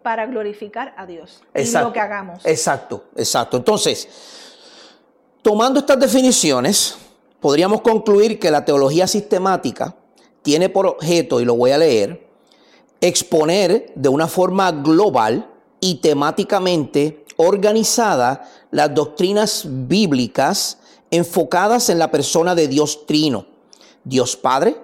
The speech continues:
Speaker 2: Dios Hijo y Dios Espíritu Santo. Voy a hacer una pausa breve, sorry, porque tengo que hacerla.
Speaker 1: Ujú.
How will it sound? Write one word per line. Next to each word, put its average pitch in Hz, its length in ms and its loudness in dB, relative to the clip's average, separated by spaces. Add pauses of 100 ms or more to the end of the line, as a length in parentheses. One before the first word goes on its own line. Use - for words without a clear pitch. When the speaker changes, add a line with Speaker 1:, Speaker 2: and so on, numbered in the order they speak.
(120)
Speaker 2:
Dios 123 520 -2
Hijo 139 520 -2
y 131 100 0
Dios 139 380 0
Espíritu 135 540 -2
Santo. 127 420 -4 (280)
Voy - 60 -4
a - 20 -2
hacer 175 120 0
una 165 140 0
pausa 160 320 2
breve, 131 300 4
sorry, 120 260 0
porque 110 260 -4
tengo 131 220 0
que 127 60 -2
hacerla. - 440 -6
Speaker 1:
Ujú. 233 200 -14